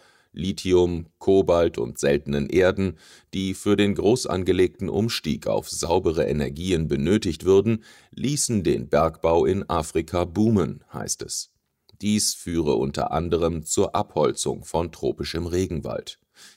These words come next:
Hinzu kämen weitere Auswirkungen wie der Bau von Straßen, die Ansiedlung von Menschen in bislang nicht bewohnten Gebieten, Jagd und die mögliche Übertragung von Krankheiten.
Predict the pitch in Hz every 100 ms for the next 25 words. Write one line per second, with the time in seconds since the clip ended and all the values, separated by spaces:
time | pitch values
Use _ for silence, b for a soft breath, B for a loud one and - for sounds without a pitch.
0 | _ - 110 - 127 139 139 92 85 92
1 | 90 95 107 87 76 - 65 - 69 62
2 | 69 65 53 - - 60 67 67 - 60
3 | - - 87 95 - 98 87 B B B
4 | - 104 104 - 101 110 104 90 80 78
5 | 78 67 80 98 - 87 78 80 78 80
6 | 87 92 - 95 87 87 - 82 85 82
7 | 104 104 107 104 B B - 92 95 110
8 | - - - 113 113 107 104 110 110 95
9 | 87 - 90 - 92 85 80 65 53 -
10 | 90 - 101 90 - 58 - - -